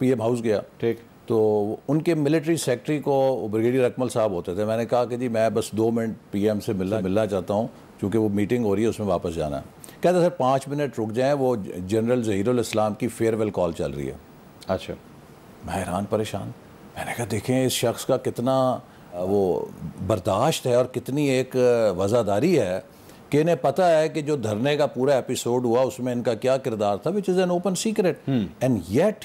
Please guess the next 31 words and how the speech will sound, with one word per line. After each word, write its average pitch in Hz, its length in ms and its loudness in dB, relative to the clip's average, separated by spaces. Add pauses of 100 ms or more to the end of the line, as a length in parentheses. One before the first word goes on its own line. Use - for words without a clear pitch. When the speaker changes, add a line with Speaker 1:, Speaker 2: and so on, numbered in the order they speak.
Speaker 1:
he 170 160 2
is 143 100 -2
giving 131 380 -2
him 131 340 -2 (500)
a 143 280 4 (140)
honorable 143 720 2 (340)
exit 139 380 0
और 127 180 4
एक 127 160 -2
फेयरवेल 131 440 0
कॉल, 117 340 0
जो 117 100 -2
एक 113 180 -2
प्रोटोकॉल 120 500 0
होता 104 200 0
है, 117 80 0
कर्टसीज 110 460 -2
होती 110 200 -2
हैं, 117 80 0
उनको 107 300 -2
पूरा 95 280 0
कर 87 200 -2
रहे 82 100 -2
हैं। 82 200 -8
Speaker 2:
ठीक। 113 180 0 (160)
Speaker 1:
इसी 175 160 2
तरह 233 200 2
की 220 100 2
बेशुमार 202 440 0
मिसालें 139 400 0
हैं। 123 140 -6